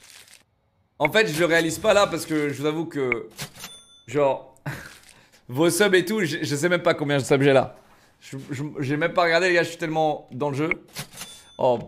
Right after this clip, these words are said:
putain, let's go, Leakers. Merci, mon pote, Fakers, pardon. Eh, les gars. Mais, euh, mais les gars, c'est, c'est ouf.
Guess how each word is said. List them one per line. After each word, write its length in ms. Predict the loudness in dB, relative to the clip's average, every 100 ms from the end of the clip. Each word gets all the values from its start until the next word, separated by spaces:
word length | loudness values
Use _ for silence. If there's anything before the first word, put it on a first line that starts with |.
| -12
putain, 420 | -16 -8 -6 -4
let's 240 | -4 -6 -4
go, 400 | -4 -4 -4 -6
Leakers. 500 | -8 -6 -6 -6 -8
Merci, 240 | -10 -10
mon 100 | -10
pote, 200 | -10 -10
Fakers, 420 | -12 -10 -8 -10
pardon. 280 | -8 -8 -10 -16 _ -16 -16 -18 -20 -20 -20 _ -4
Eh, 240 | -2 -2 -2
les 100 | 2
gars. 360 | 2 0 -10 _ _ _ _ _ _ _ _ _ _ _ _ _ _ _ _ _ _ _ _ -20 -10
Mais, 320 | -4 0 4
euh, 340 | 4 4 2 0
mais 160 | -2
les 120 | -4 0
gars, 120 | -2
c'est, 680 | -2 -8 -6 -8 -8 -10 -8
c'est 100 | -6
ouf. 340 | -6 -10 -20